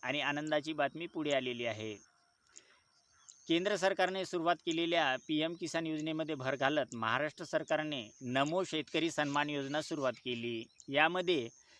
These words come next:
पीएम किसान योजनेचे जे काही निकष आहेत, ते महाराष्ट्रातील शेतकऱ्यांना लागू करून सहा हजार रुपये तीन टप्प्यामध्ये मिळायला सुरुवात झाली.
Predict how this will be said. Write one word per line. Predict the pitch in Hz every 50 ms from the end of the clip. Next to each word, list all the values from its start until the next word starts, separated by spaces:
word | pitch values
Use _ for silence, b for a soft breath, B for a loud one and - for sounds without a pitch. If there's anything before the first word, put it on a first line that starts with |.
| B B -
पीएम | 156 151 160 175 196 202
किसान | 180 214 175 165 180 185 175
योजनेचे | 170 165 160 170 180 170 170 180
जे | 160 156 165
काही | 147 165 156 151 170 160 131 110 - 139
निकष | 139 143 139 - 175 160 - 165
आहेत, | 165 160 - -
ते | - 170
महाराष्ट्रातील | 156 147 139 127 131 143 156 147 - 165 151 - 170 160 139
शेतकऱ्यांना | - 147 131 - 151 143 147 151 156 156 147 123 117 - -
लागू | 123 120 120 123 123 131 156
करून | 147 - 156 151 170 160 139 117 110 113 - _ b b b b b b b b b b b b - - -
सहा | 156 139 135 151 170
हजार | 170 156 160 165 170
रुपये | 170 156 - 185 170 175 180
तीन | - - 175 175 175
टप्प्यामध्ये | 165 - 160 - - 165 160 160 160 156 170 170
मिळायला | 160 160 151 151 147 147 143 147
सुरुवात | 127 - 139 127 127 123
झाली. | 113 123 120 110 107 110 107